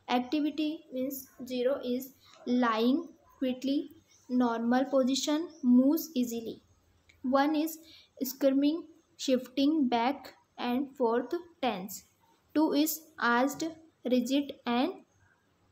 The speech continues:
jerking. ठीक है? Cry, zero is no cry, awake or asleep. One is moans or,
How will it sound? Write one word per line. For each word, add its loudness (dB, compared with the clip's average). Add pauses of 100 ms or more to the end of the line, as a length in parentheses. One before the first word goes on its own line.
(140)
jerking. -2 (340)
ठीक -6
है? -4 (360)
Cry, 2 (580)
zero 0
is -4 (160)
no 4
cry, 0 (240)
awake 0
or 0
asleep. -2 (1120)
One 2
is -2 (360)
moans 2 (260)
or, 2